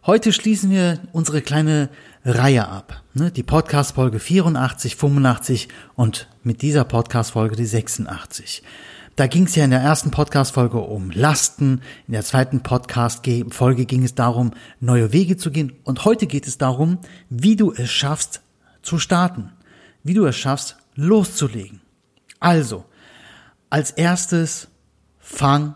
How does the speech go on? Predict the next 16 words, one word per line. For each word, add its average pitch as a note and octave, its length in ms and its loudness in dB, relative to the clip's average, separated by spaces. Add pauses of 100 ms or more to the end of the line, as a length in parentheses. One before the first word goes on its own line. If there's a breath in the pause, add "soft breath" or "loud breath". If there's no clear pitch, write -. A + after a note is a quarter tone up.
(120)
jetzt F3+ 500 2
an. G#2 180 -12 (640 soft breath)
Warte A3 460 2
nicht G#3+ 200 0
darauf E3+ 460 2
und D3+ 160 -4
such F3+ 240 -4
keine D#3+ 500 -2
Ausreden. B2 760 -4 (840 soft breath)
Fang A3+ 480 0
jetzt F3+ 340 0
sofort E3 560 -2
an D#3+ 240 0 (200 loud breath)
mit F3 400 0
dem D#3 200 0
Umsetzen. E3 760 -2